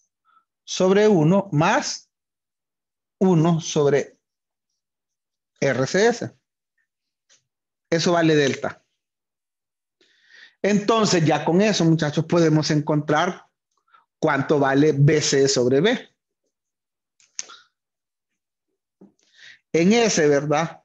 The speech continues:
B C sobre B es igual a P uno por delta uno sobre delta.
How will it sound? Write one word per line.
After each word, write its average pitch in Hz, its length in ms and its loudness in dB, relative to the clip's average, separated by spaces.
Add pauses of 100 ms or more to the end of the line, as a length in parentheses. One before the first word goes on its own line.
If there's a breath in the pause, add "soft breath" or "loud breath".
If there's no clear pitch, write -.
(120)
B 151 240 0
C 185 220 0
sobre 190 320 2
B 196 400 0 (880)
es 131 220 -2
igual 170 500 0 (800)
a 127 200 -6
P 160 140 2
uno 180 560 0 (600)
por 120 180 -2
delta 127 400 0
uno 185 420 0 (1300)
sobre 131 440 0
delta. 147 540 -2